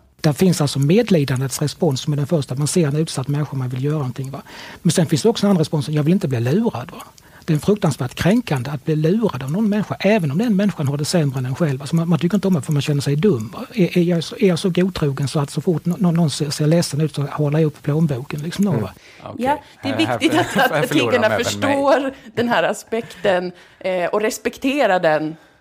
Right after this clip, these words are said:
Speaker 3: Att vi kanske kan känna medlidande, men framförallt kan vi känna rädsla. Vi som inte tigger har alltså känslor.
Speaker 2: Mm.
Speaker 3: Vi går igenom ett långt, ett stort känslospektra när vi ser någon som tigger.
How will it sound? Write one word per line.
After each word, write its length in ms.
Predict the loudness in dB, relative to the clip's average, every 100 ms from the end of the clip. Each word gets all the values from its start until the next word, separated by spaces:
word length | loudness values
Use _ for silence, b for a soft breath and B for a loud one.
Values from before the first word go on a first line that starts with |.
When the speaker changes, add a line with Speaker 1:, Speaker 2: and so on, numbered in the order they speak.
| b
Speaker 3:
Att 280 | -8 -8 -20 b b _ -20 -16 -12
vi 300 | -6 0 0
kanske 280 | 2 0 2
kan 100 | 0
känna 220 | 0 0
medlidande, 480 | 2 0 0 -4 -4
men 100 | -2
framförallt 440 | 0 2 0 0
kan 60 | -4
vi 60 | 0
känna 280 | 0 0
rädsla. 480 | 0 0 0 -2 -4 -2
Vi 140 | -2
som 180 | 0 0
inte 240 | 0 -2
tigger 360 | -4 -4 -2 -2
har 200 | 0 0
alltså 240 | -2 -6
känslor. 460 | -10 -10 -10 -10 -12 -12 _ _ _ -2
Speaker 2:
Mm. 120 | 2
Speaker 3:
Vi 60 | 4
går 180 | 4 4
igenom 260 | 4 2
ett 140 | 0 0
långt, 380 | 2 2 0 -4
ett 180 | -8 -6
stort 360 | -6 -4 -4 0
känslospektra 600 | 0 0 -4 -6 -4 -2
när 100 | 0
vi 80 | 0
ser 260 | 0 0
någon 120 | 0
som 120 | -6 -6
tigger. 280 | -10 -10